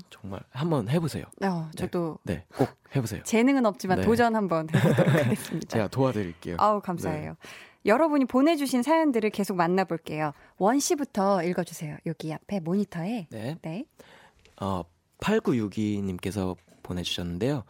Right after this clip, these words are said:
Speaker 1: 어, 연기면 <laughs> 연기, 랩이면 랩, 볼 때마다 새롭고 재능이 많으신 분 같아요. 특히 피부가 너무 예쁘셔서 비결이 넘나 궁금하네요.라고 보내주셨네요.
Speaker 2: 아, 재능도 많고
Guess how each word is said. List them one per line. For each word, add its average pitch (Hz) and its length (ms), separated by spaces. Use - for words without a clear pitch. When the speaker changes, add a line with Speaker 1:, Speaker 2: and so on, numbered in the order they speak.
Speaker 1:
어, 98 80
연기면 113 560
<laughs> 98 280
연기, 104 360
랩이면 104 440
랩, 120 220
볼 92 140
때마다 95 400
새롭고 123 400
재능이 98 440
많으신 90 520
분 101 160
같아요. 95 500
특히 - 160
피부가 165 340
너무 104 260
예쁘셔서 101 640
비결이 107 460
넘나 95 500
궁금하네요.라고 95 1300
보내주셨네요. 87 840
Speaker 2:
아, 277 440
재능도 247 520
많고 175 800